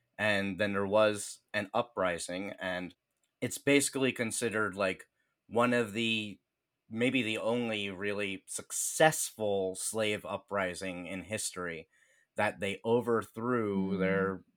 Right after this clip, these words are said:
Speaker 1: masters and got their own independence, at least at the time, and got to run their own country. Um, and then it's also relevant that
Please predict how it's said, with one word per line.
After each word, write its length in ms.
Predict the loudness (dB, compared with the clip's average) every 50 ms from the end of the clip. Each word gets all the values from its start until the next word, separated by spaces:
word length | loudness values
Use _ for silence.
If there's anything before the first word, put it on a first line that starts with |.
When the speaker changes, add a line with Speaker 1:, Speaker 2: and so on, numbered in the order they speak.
| _ _
Speaker 1:
masters 1000 | -10 -4 -2 0 0 0 -2 -4 -4 -4 -4 -4 -4 -6 -8 -10 -10 -12 -12 -16 _ _ _ _ _ _ _ _ -6
and 580 | -2 0 0 2 2 0 0 -2 -2 -4 -6 -10 _ _ _ -20 -20 _ 2
got 220 | 2 2 4 4
their 140 | 2 2 4
own 420 | 4 4 4 4 4 2 0 0 -2
independence, 840 | -4 -4 -4 -6 -4 -2 -2 -2 -2 -2 -2 -4 -4 -6 -10 -10
at 120 | -8 -8
least 200 | -6 -6 -6 -8
at 80 | -10 -10
the 80 | -12 -10
time, 580 | -6 -4 -2 -2 -2 -2 -4 -6 -8 -10 -12 -10
and 400 | -8 -8 -6 -6 -6 -8 -8 -10 _ _ _ _ _ _ _ _ _ _ _ _ _ _ -6
got 220 | -6 -6 -6 -8
to 120 | -10 -12 -10
run 240 | -6 -4 -4 -4 -2
their 120 | -2 -2
own 160 | -2 -2 -2
country. 520 | 0 0 0 0 -2 -6 -8 -10 -10 -14 -18 _ _ _
Um, 340 | -2 0 2 2 2 2 2
and 120 | 2 2 2
then 100 | 2 2
it's 140 | 0 0 2
also 300 | 2 2 2 0 -2 -2
relevant 560 | 0 0 0 0 0 -2 -2 -4 -4 -4 -4
that 280 | -2 -2 -2 -2 -4